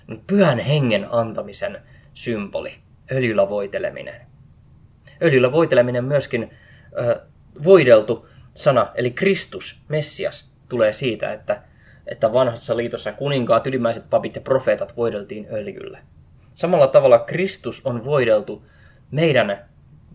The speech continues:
ylimmäiseksi papiksemme, kuninkaaksemme, profeetaksemme, ja me saamme hänen sanansa kuulemalla ja hänen ruumiinsa verensä nauttimalla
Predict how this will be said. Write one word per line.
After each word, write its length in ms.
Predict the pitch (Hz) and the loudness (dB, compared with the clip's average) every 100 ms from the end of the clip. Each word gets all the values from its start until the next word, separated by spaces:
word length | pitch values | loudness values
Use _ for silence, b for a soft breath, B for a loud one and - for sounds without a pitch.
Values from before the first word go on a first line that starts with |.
| - - - | -20 -18 -2
ylimmäiseksi 580 | 156 135 113 113 - - | 0 2 2 0 -10 2
papiksemme, 580 | 120 120 107 - 101 104 | 4 4 -4 -4 -2 -6
kuninkaaksemme, 760 | - 135 123 117 117 - 110 | -4 -4 0 2 2 0 -4
profeetaksemme, 760 | 107 117 113 107 104 - 101 - b b b b | -4 -4 -2 -2 -4 -12 -14 -16 b b b b
ja 100 | 107 | -2
me 160 | 120 156 | 0 -2
saamme 420 | 160 139 120 110 | 2 2 2 -2
hänen 320 | 143 175 127 | -2 0 0
sanansa 500 | 117 160 143 113 - - | -2 -4 0 0 -2 -12
kuulemalla 680 | 135 135 117 107 107 104 - b b b - | -6 0 0 0 -6 -10 -12 b b b -10
ja 100 | 139 | -4
hänen 340 | 160 147 117 | 0 0 0
ruumiinsa 520 | 147 165 127 120 110 | 0 0 -2 -6 -8
verensä 320 | 135 135 110 | 0 0 0
nauttimalla 800 | 107 117 123 - - 98 101 98 | -6 -4 -4 -6 -12 -12 -12 -14